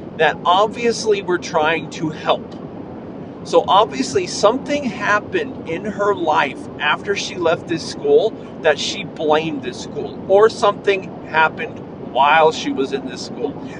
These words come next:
I guarantee you something happened. And she probably can't deal with the fact that she doesn't like the fact that she was,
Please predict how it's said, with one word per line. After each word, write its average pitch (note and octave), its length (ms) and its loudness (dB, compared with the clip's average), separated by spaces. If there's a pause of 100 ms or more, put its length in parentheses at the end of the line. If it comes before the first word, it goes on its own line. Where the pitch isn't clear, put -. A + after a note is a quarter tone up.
(140)
I D#3 100 6
guarantee E3+ 760 2
you B2+ 200 -6
something C#3 540 -6
happened. - 960 -6
And D#3 120 2
she - 180 -6
probably G#3+ 520 6
can't - 480 0
deal A#3 180 8
with A#3 220 0
the A#3 80 -12
fact - 560 2 (460)
that D3+ 280 6 (400)
she - 220 -6
doesn't - 680 2
like F3+ 360 2
the G3 100 0
fact D3+ 420 2
that D3 220 2
she - 180 -4
was, E3 320 -2